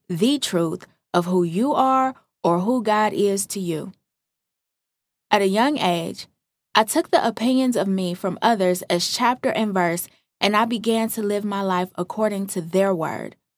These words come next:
Even though I knew in my heart that I was betraying a piece of myself, I did it anyway. I became addicted to seeking out others to tell me who I was and give me my worth.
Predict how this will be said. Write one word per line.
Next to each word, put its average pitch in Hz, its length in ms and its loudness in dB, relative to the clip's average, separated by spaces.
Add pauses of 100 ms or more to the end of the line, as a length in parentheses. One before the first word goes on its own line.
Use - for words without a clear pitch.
(1000)
Even 330 220 2
though 277 140 4
I 240 100 6
knew 233 220 2
in 226 100 2
my 214 160 0
heart 208 340 -2
that - 140 0
I - 80 2
was 196 160 0
betraying 190 480 -4
a 170 80 -2
piece 220 320 -6
of 185 140 -4
myself, 190 600 -4 (680)
I 302 80 6
did 339 200 4
it 339 140 4
anyway. 302 560 0 (1120)
I 285 60 4
became 302 420 4
addicted 190 840 0 (240)
to 233 100 0
seeking 262 440 -2
out 233 260 0
others 180 560 -2
to 190 100 -2
tell 233 320 -2
me 220 220 -4
who 262 320 0
I 262 140 0
was 254 640 -2
and 190 240 -2
give 202 220 0
me 214 220 -2
my 190 200 -2
worth. 180 440 -4